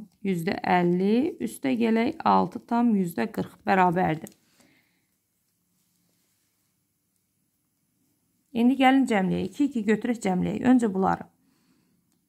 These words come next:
Dörd tam yüzdə əlli, üstə gələk otuz yeddi tam, diqqət eləyəsəz, otuz yeddi tam yüzdə yetmiş beşi bu şəkildə yazdım. Sıfırla beşi toplayanda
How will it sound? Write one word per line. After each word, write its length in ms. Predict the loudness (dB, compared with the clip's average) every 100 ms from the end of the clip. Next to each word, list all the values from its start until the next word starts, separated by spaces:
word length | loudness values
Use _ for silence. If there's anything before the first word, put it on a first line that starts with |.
| _ _ _ 4
Dörd 300 | 4 4 -2
tam 320 | 0 2 2 2
yüzdə 320 | 0 0 -4 0
əlli, 720 | 2 2 2 2 2 0 -2
üstə 380 | -10 -8 -4 0
gələk 560 | 2 2 2 2 0 -6 _ _ _ _ _ _ _ _ _ _ -2
otuz 580 | -2 0 4 4 4 -2
yeddi 520 | 0 2 2 0 -6 -2
tam, 480 | 0 2 2 0 -4 _ _ _ -12
diqqət 360 | -4 -4 -2
eləyəsəz, 440 | -2 -2 -4 -4 -4
otuz 240 | -4 -6 -4
yeddi 300 | -4 -4 -4
tam 320 | 0 2 2
yüzdə 280 | 0 0 0
yetmiş 400 | 0 0 -4 -6
beşi 220 | -4 -2 -4
bu 80 | -2
şəkildə 460 | -2 -2 0 0
yazdım. 340 | -2 -4 -12 -16 _ _ _ _ _ _ _ _ _ _ _ _ _ _ _ _ _ _ _ _ _
Sıfırla 680 | -18 0 4 6 6 6 6
beşi 240 | 4 2 0
toplayanda 600 | -2 -2 2 2 2 -2